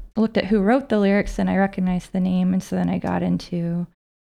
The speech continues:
just getting, you know, realizing that he wrote so many other songs that, you know, I knew and that I loved and were famous and stuff. I think I knew that he wrote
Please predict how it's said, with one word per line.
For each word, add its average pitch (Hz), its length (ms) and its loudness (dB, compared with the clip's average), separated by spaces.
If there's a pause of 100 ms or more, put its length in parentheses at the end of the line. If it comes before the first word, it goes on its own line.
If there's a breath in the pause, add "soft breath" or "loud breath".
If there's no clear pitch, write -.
(220)
just 269 160 -2
getting, 208 400 0
you 202 80 2
know, 180 140 0
realizing 220 580 4
that 180 160 2
he 196 200 0
wrote 190 380 0
so - 160 -2
many 185 240 2
other 165 160 -2
songs - 480 -4
that, - 320 -6 (120)
you 196 100 0
know, - 260 -2
I 196 120 0
knew 214 420 2 (420 loud breath)
and 190 140 -2
that - 160 -4
I 175 80 -2
loved 185 420 0
and 170 140 -4
were 156 200 -4 (120)
famous 202 420 -2
and 196 140 -2
stuff. - 280 -18 (320)
I 202 100 -4
think 240 220 0
I 196 340 2
knew 190 320 2
that 196 160 2
he 190 180 -2
wrote 185 400 -2